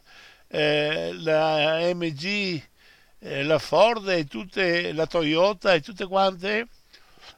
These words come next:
quelle case, eh, eh, che producevano trasporto su gomma.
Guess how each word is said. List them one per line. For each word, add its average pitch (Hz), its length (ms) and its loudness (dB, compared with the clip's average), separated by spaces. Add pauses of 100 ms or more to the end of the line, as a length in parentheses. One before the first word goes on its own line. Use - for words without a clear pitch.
(120)
quelle 202 320 2
case, 196 720 6 (400)
eh, 170 380 6
eh, 165 840 4
che 175 140 -4
producevano 196 1200 -2
trasporto 185 1000 0
su 208 480 -6 (200)
gomma. 185 760 -2